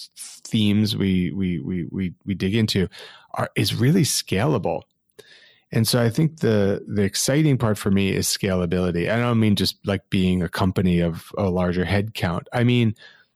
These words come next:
taking a way of seeing the world and seeing what design means in that world and seeing how far we can stretch its applicability, right? Seeing how big and complex we can grow it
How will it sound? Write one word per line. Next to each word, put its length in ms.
taking 540
a 100
way 320
of 140
seeing 380
the 100
world 520
and 160
seeing 520
what 160
design 520
means 240
in 100
that 160
world 440
and 220
seeing 520
how 480
far 400
we 140
can 160
stretch 540
its 260
applicability, 880
right? 300
Seeing 380
how 400
big 520
and 160
complex 640
we 80
can 220
grow 380
it 180